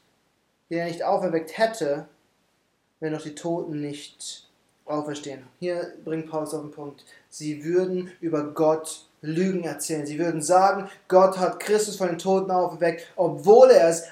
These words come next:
eigentlich gar nicht getan hat. Sie hätten etwas gepredigt, was nicht stimmt.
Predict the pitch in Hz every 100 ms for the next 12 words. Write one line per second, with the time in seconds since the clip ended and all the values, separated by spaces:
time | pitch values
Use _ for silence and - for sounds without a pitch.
0 | - 185 220 233 175 170 - 190 190 202
1 | 170 160 - 170 - 208 220 180 151 185
2 | 202 170 170 - 160 - 220 214 196 190
3 | - - - 160 165 151 - - 180 -
4 | -